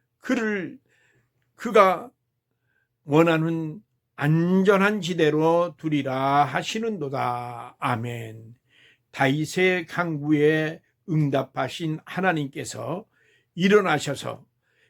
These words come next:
개입하심으로 악인에 대한 심판을 지체하지 않고 악인을 형벌하고 가련한 자를 구원해서 궁핍한 자,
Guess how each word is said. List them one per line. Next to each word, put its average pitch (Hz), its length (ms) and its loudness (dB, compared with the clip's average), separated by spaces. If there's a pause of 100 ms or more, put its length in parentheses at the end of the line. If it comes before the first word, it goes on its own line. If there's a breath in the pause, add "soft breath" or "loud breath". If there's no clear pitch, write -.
(140)
개입하심으로 156 1300 0 (380)
악인에 156 540 2
대한 175 320 0
심판을 185 960 -4
지체하지 196 840 -2 (100)
않고 135 680 -6 (380 soft breath)
악인을 147 640 0
형벌하고 151 920 -4 (340 soft breath)
가련한 170 640 4
자를 190 320 0
구원해서 151 960 -4 (320 soft breath)
궁핍한 180 760 -2
자, 139 260 -2